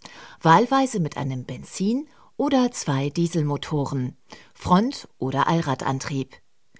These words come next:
Das von uns getestete Topmodell, erstmals auch als Siebensitzer mit Niveauregulierung an der Hinterachse lieferbar,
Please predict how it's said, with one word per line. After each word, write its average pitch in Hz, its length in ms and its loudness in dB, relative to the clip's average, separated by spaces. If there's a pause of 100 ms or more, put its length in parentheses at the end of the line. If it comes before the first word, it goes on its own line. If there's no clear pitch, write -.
(380)
Das 226 260 0
von 240 260 0
uns - 300 -4
getestete 139 720 -4
Topmodell, 196 640 -2 (380)
erstmals 247 560 2
auch 277 200 0
als - 320 -4
Siebensitzer 240 640 -2
mit 202 400 -4
Niveauregulierung 196 1040 2
an 131 180 -6
der 127 140 -4
Hinterachse - 680 -4
lieferbar, 143 640 0